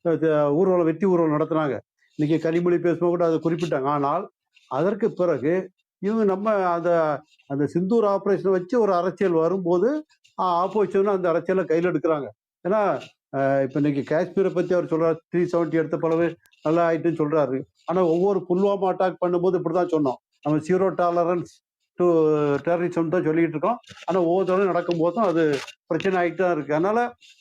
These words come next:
தொடர்ந்து அதை வந்து இந்த மாதிரி பிரச்சனைகளை வந்து பாலிட்டிக்ஸை கலக்காம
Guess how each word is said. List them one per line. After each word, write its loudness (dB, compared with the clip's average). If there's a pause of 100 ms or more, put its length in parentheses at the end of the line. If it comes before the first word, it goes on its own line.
தொடர்ந்து 0
அதை 2
வந்து 2
இந்த 2
மாதிரி 0
பிரச்சனைகளை 0
வந்து 0 (400)
பாலிட்டிக்ஸை 0
கலக்காம 0